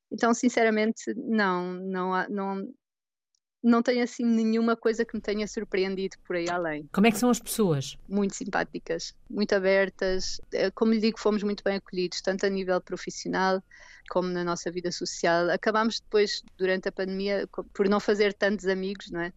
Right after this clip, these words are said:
Speaker 1: Acabámos por ter um núcleo mais pequenino, que era mais de expatriados até. Então
Speaker 2: Uhum.
Speaker 1: agora, só agora que eu acho que começamos a expandir um pouco o nosso círculo,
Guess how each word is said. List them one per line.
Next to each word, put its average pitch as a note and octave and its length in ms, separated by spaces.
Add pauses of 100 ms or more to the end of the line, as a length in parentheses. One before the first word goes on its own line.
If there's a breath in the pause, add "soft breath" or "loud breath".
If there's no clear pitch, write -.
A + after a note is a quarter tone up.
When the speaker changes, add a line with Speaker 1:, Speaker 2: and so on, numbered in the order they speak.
(200)
Speaker 1:
Acabámos F3 340
por - 120
ter F#3 140
um F#3+ 100
núcleo F#3+ 400
mais F3+ 240
pequenino, F#3+ 680
que - 120
era E3 100
mais F3+ 240
de - 80
expatriados E3+ 720
até. F3+ 300
Então F#3 260
Speaker 2:
Uhum. F#3 60
Speaker 1:
agora, F#3+ 500
só - 160
agora F#3 260
que - 140
eu F#3 40
acho F#3 200
que - 80
começamos F#3+ 500
a F#3+ 40
expandir F#3+ 540
um F#3 100
pouco - 420
o G3+ 80
nosso F#3 240
círculo, G3+ 520